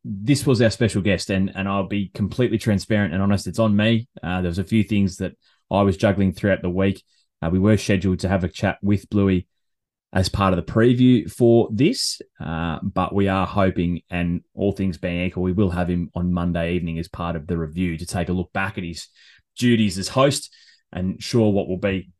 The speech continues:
a wonderful tournament there at Wollonga. Uh, so I think it'll probably be better as it works out in that respect. Uh, you know, we can actually talk to him about the experience of,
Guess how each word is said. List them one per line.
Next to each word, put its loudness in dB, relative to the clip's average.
a -4
wonderful 0
tournament -4
there -2
at -8
Wollonga. -2
Uh, -4
so 2
I 0
think 6
it'll 2
probably 2
be -2
better 2
as 2
it 0
works -2
out 0
in 4
that 0
respect. -2
Uh, -6
you -6
know, 0
we -2
can 2
actually 0
talk 2
to 2
him 4
about 2
the 0
experience -2
of, -8